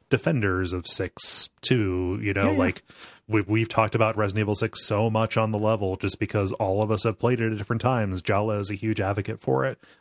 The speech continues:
Speaker 1: Like, we did a stream of Resident Evil six. Yeah. Like,
Speaker 2: Yeah.
Speaker 1: it's a,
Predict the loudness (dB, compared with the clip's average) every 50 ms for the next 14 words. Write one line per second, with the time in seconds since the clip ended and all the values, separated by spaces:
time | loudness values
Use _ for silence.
0 | -6 -4 -4 -2 0 0 0 0 0 0 0 0 0 0 0 0 0 2 0 0
1 | 0 0 0 0 0 -2 0 -2 -2 -2 -2 -2 -4 -4 -6 -6 -6 -4 -4 -4
2 | -4 -6 _ -2 0 0 0 0 -4 _ -20 -12 -4 0 2 2 2 4 2 2
3 | 4 4 2 0